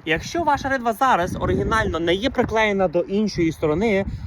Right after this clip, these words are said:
а спеціальним алюмінієм сплавлена докупи, тоді ви маєте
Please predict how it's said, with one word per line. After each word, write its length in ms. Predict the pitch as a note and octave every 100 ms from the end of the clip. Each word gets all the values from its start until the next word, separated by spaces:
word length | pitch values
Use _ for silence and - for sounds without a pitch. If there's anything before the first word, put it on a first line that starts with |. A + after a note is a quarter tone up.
| -
а 360 | D3 D3+ C#3 C3+ -
спеціальним 600 | - D#3 - F3 F3 D3+
алюмінієм 920 | D#3 D#3+ E3+ F#3 F3 D#3+ C#3 B2+ A#2+
сплавлена 580 | - - F#3 D#3+ D3+ C#3+
докупи, 460 | D#3+ E4 D#4+ E3 E3+ - - -
тоді 440 | G3+ C4+ D4+ A#3+
ви 140 | F#3+ A3+
маєте 500 | D4+ C4+ - G3+